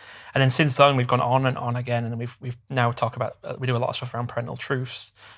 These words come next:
um, highlighting, um, the stigma that is attached to stuff like breastfeeding in public and all that kind of stuff.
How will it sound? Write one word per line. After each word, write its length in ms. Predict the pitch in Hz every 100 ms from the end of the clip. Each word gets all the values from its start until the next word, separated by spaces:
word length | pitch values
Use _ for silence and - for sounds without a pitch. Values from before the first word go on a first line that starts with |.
| _ -
um, 240 | 120 123
highlighting, 680 | - 123 117 117 117 120 117 -
um, 440 | - 117 117 113 -
the 80 | 123
stigma 400 | - 123 131 123
that 140 | 131
is 80 | 123
attached 340 | 123 - - -
to 60 |
stuff 400 | 120 117 120 -
like 240 | 110 110 -
breastfeeding 480 | 139 - 139 131
in 100 | 120
public 480 | 120 160 156 151 - -
and 100 | 120
all 60 |
that 140 | - -
kind 80 | 143
of 60 |
stuff. 240 | - 139